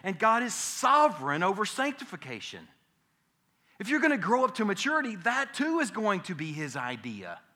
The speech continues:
He's gonna be the one that's working those things in you. One of the beautiful things about this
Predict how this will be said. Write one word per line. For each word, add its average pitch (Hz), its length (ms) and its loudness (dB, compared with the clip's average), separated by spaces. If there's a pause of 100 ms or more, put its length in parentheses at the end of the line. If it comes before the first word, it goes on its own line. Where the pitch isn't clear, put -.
(880)
He's 277 220 0
gonna 294 180 2
be 240 160 0
the 214 80 -2
one 202 320 2
that's - 240 -8
working 185 400 -4
those 156 300 -4
things 131 720 -8 (680)
in 233 220 -2
you. 82 320 -10 (1800)
One 202 160 -2
of 180 80 -2
the 131 60 -10
beautiful 147 400 -8
things 127 280 -6
about 92 280 -10
this 87 340 -18